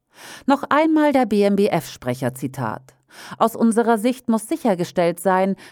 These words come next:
dass niemand von Veranstaltungen ausgeschlossen wird“, Zitat Ende. Deshalb sehe die Coronavirus-Testverordnung Test fünf in ihrer ab dem elften Oktober zweitausendeinundzwanzig geltenden Fassung vor,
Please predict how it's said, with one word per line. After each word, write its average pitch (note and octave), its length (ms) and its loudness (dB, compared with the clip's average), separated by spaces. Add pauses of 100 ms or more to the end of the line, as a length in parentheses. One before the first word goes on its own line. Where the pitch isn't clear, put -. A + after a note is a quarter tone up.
dass A3+ 240 -2
niemand D#4+ 440 2
von A3 200 0
Veranstaltungen G3 920 -2
ausgeschlossen C3 800 -2
wird“, A#2+ 180 -4
Zitat B2+ 500 -8
Ende. A2+ 420 -12 (500)
Deshalb D4+ 400 0
sehe A3+ 260 0
die G3+ 140 -6
Coronavirus-Testverordnung A3 1700 0
Test E3+ 280 -6
fünf G#3 400 -2
in F#3 160 -4
ihrer G3+ 380 -2
ab - 200 -6
dem C#4+ 160 0
elften G#3+ 380 -2
Oktober F#3 480 -2
zweitausendeinundzwanzig E3 1200 -4
geltenden D#3+ 400 -4
Fassung D#3+ 380 -8
vor, F3+ 420 -2